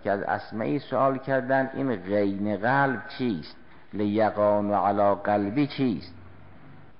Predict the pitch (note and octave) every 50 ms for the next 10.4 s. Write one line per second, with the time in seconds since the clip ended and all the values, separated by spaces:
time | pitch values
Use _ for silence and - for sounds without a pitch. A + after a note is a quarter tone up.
0 | - - - - - - - - B2+ C3+ C3+ C3 - - - - C#3 C3+ C3+ C3+
1 | C3+ C3+ C3 B2+ - - - - - - - - - - - - B2+ C#3 C#3 A#2+
2 | - - - - - - G2 G2 G2 F#2 G2+ A#2 C#3 D#3 D#3 D3+ - - - -
3 | - - A2 G#2 G2+ G2+ F#2+ F#2+ A2+ C#3+ D#3+ E3 D#3+ D3+ C#3+ C#3+ C#3 A#2+ C#3 D3
4 | D3+ D3 C#3+ B2 - - F#2 F2 D#2 C#2+ - - - - - - - - - -
5 | - - - - - - - - - A2 A#2 C3 D3 D3+ D3+ - - - - D3
6 | E3 E3+ E3 D3+ B2+ G#2+ G#2 A2+ A2+ A2+ A2 G#2 - C3 D3 D3 - - - A#2
7 | A#2 A#2 A2+ A2 A#2+ C3+ D3 D3+ D3 C#3+ D#3 E3+ D#3+ D3 - - - - B2 A2
8 | G2+ F#2+ - - - - G#2+ G#2+ A2 A#2+ C3+ D3 C#3 B2+ A#2 G2+ E2+ G#2+ G2+ F#2
9 | - G#2 G#2 C2+ F2+ F#2+ F#2+ F#2+ F#2+ F#2+ E2+ E2 - - F2 F2 E2 C#2+ D#2 F2
10 | D#2+ D2+ - - D#2+ D2 C#2+